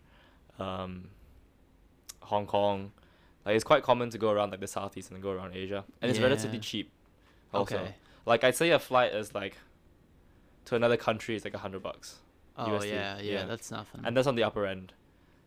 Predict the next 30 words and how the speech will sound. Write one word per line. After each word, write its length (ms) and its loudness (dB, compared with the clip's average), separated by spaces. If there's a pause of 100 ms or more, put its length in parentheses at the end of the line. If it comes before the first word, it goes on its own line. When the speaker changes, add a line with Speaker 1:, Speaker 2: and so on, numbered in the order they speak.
(240)
Speaker 1:
I 100 6
remember 280 6
getting 180 4
flights 300 0
for, 100 -10
like, 240 -6
twenty-five 480 -6
bucks. 460 -12
Speaker 2:
Wow. 960 -4
Speaker 1:
Yeah. 20 -14 (300)
Speaker 2:
Twenty-five 600 -2
dollars. 460 -6
Speaker 1:
Yeah, 160 -8
yeah, 20 -8
yeah. 240 -10 (640)
Yeah. 80 -12 (720)
That's 140 -2
those, 140 2
Speaker 2:
Ridiculous. 80 -10
Speaker 1:
yeah, 120 -4
those 160 -8
are 60 -6
good 160 -8
ones, 180 -14
yeah. 600 0
<laughs> 720 -12
Um, 400 2 (880)
so, 500 4
like, 340 0 (640)
it's 240 -2